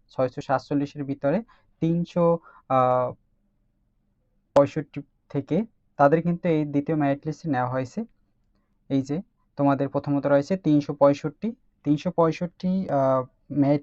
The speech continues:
লিস্ট রয়েছে প্রথমত, তিনশো পঁয়ষট্টি মেরিট লিস্ট। দ্বিতীয়ত রয়েছে তোমাদের, আহ, ইঞ্জিনিয়ারিং প্রোগ্রামে সাধারণ প্রার্থী, আহ, প্রথমত দ্বিতীয় মেরিট লিস্টে রেজাল্টে নেওয়া হয়েছে যে, আহ,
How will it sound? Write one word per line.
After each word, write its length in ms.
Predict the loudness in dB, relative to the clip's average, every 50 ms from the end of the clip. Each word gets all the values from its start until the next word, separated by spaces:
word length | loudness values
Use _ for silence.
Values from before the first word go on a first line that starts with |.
| -2 -4
লিস্ট 260 | -4 -4 -4 0 2
রয়েছে 260 | 2 2 2 0 -6
প্রথমত, 460 | -6 -6 -6 -4 -2 -2 -2 -2 -2 -4 -4 -6 _ _ _ _ _ _ _ -2
তিনশো 280 | 0 0 0 0 -4 -2
পঁয়ষট্টি 500 | 0 0 0 0 -2 -6 -8 -4 -2 0
মেরিট 340 | 0 2 0 0 -2 -4
লিস্ট। 240 | -4 -4 -6 -8 _ _ _ _ _ _ _ _ _ _
দ্বিতীয়ত 440 | 0 0 2 2 4 2 2 2 2
রয়েছে 380 | 4 4 4 4 4 2 -2 -2
তোমাদের, 440 | 2 2 2 4 4 2 2 2 0
আহ, 340 | 0 0 2 2 0 0 -2 _ -14 -12 -4
ইঞ্জিনিয়ারিং 520 | 0 2 2 4 2 2 2 2 2 0
প্রোগ্রামে 400 | 0 0 0 2 2 2 0 -2
সাধারণ 480 | -2 0 2 4 4 4 4 4 2 2
প্রার্থী, 640 | 2 4 4 4 4 2 0 -2 -2 -2 -4 -8 -10 -8
আহ, 220 | -4 -4 -2 -2 -2
প্রথমত 400 | -2 -4 -4 -2 -2 -4 -4 -4 -6
দ্বিতীয় 320 | -6 -6 -4 -2 -2 0
মেরিট 340 | 0 0 0 0 0 -2 -4 _ -8
লিস্টে 320 | -10 -8 -6 -4 -2 -2 0
রেজাল্টে 360 | 0 2 2 2 0 0 -2
নেওয়া 220 | -2 -2 -2 -2
হয়েছে 340 | -4 -4 -6 -8 -8 -10 -10
যে, 220 | -6 -4 -4 -4 -4 _ _ _ _ _ _ _ _ -2
আহ, 280 | 0 0 2 0 -2